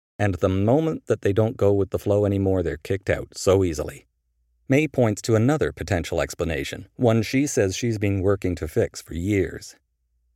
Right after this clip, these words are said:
The countries in the world that have the most women in office are all proportional representation. Countries that have the most women prime ministers,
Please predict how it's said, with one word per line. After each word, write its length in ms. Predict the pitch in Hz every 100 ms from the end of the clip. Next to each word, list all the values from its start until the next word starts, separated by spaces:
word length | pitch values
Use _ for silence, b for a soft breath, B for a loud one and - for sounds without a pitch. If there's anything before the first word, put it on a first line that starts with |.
| _ 107
The 100 | 98
countries 480 | 139 160 123 104
in 80 | 98
the 80 | 90
world 420 | 92 113 117 120 92
that 100 | 92
have 160 | 82
the 80 | 87
most 340 | 90 110 123
women 300 | 98 95 90
in 100 | 87
office 560 | 85 92 87 - - - _ _ _
are 160 | 101 98
all 320 | 131 107 113 - -
proportional 560 | 123 101 87 92 90
representation. 840 | 85 78 80 78 85 95 80 - - _ _ _ _ _ -
Countries 440 | 113 - 104 95
that 120 | 101
have 160 | 101 90
the 80 | 98
most 320 | 95 92 -
women 300 | 98 92 85
prime 320 | 98 92 101
ministers, 580 | 156 139 - 78 -